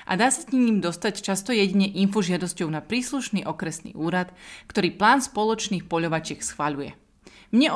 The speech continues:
odpoveď od toho bratislavského cestovala vyše mesiac, napriek zákonnej lehote do ôsmich pracovných dní. Ak by však samotní poľovníci vopred termíny zverejňovali,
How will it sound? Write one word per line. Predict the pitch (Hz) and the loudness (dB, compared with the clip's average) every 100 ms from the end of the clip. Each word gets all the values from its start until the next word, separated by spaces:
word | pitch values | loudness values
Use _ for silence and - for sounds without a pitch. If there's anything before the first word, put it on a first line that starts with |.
| - | 0
odpoveď | 247 214 208 202 | 0 0 -2 -4
od | |
toho | - 170 160 | -4 -6 -2
bratislavského | - 190 247 220 196 196 190 170 165 | -2 -2 -2 0 0 0 -2 -2 -2
cestovala | 185 - 170 160 151 | -4 -2 -2 0 -2
vyše | 151 - 143 | -4 -6 -8
mesiac, | 139 - 196 190 - - - 185 | -8 -4 0 0 -2 -18 -6 -2
napriek | 170 165 151 | 0 -2 -4
zákonnej | 160 214 208 285 247 208 | 0 0 0 2 2 2
lehote | 170 160 175 170 170 - 160 | 2 0 -2 -2 -4 -6 -2
do | 196 | 0
ôsmich | 208 208 196 - - | 2 2 0 -4 -4
pracovných | 156 156 160 143 143 - | -2 -2 -2 -8 -10 -8
dní. | 151 123 _ _ _ _ - - - - | -10 -10 _ _ _ _ -20 -20 -2 2
Ak | 220 | 4
by | 247 302 | 4 2
však | 220 202 | 2 0
samotní | - 202 302 302 208 196 | 2 4 4 2 0 2
poľovníci | 175 170 165 165 170 | 2 2 0 -2 -4
vopred | 156 185 185 175 | -2 0 0 -2
termíny | - 170 160 147 | 0 0 0 -4
zverejňovali, | 143 151 156 185 208 214 220 220 208 | -6 -4 2 4 6 6 4 2 0